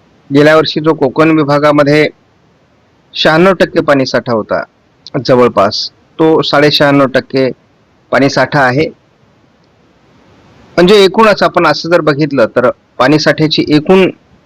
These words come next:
जी आकडेवारी आहे ती शहाऐंशी टक्क्याच्या दरम्यान गेल्या वर्षी होती, ती यावर्षी साडेब्याण्णव टक्क्यावर पोहोचली आहे. त्यामुळे एकूणच मोठे पाणी प्रकल्प तुडुंब भरलेले आहेत.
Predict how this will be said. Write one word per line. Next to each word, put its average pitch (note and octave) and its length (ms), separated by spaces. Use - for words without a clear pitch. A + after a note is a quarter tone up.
जी D#3 300
आकडेवारी D3 500
आहे G2 200
ती A#2 380
शहाऐंशी D#3+ 480
टक्क्याच्या D#3 500
दरम्यान C#3+ 400
गेल्या C3+ 440
वर्षी B2+ 280
होती, C3 260
ती D#3 260
यावर्षी E3 640
साडेब्याण्णव D3 600
टक्क्यावर B2+ 360
पोहोचली F#2+ 440
आहे. E2+ 160
त्यामुळे G3 260
एकूणच G3+ 460
मोठे D#3 340
पाणी E3 200
प्रकल्प C#3+ 500
तुडुंब E3 300
भरलेले C3 400
आहेत. A#2 240